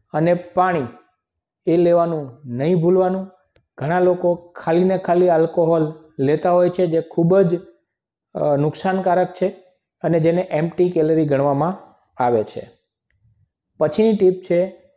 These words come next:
ઘર પર એકલા હોય ત્યારે પીવાનું ટાળો, કારણ કે એકલામાં બેસી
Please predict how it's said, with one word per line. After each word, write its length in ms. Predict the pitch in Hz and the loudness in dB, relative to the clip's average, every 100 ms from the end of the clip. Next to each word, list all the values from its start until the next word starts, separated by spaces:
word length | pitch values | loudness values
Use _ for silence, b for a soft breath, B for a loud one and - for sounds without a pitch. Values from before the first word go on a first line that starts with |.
| _ _ 156 | _ _ -8
ઘર 320 | 131 151 180 | -4 -2 -2
પર 340 | 180 196 196 - | 0 0 0 -2
એકલા 400 | 165 170 208 202 | -4 0 0 0
હોય 340 | 156 156 135 | 0 -2 -2
ત્યારે 260 | 127 151 170 | -2 -2 -2
પીવાનું 600 | 165 156 165 165 165 160 - _ _ | 0 0 2 2 0 -4 -10 _ _
ટાળો, 260 | 143 135 101 - _ _ _ _ _ _ _ - | -2 0 -2 -8 _ _ _ _ _ _ _ -6
કારણ 280 | 165 196 196 | -2 0 0
કે 300 | 185 139 - _ _ _ _ | -2 -4 -6 _ _ _ _
એકલામાં 560 | 165 180 196 196 196 175 | -4 0 0 0 -2 0
બેસી 640 | 160 156 190 196 - - | -2 0 -2 -4 -8 -20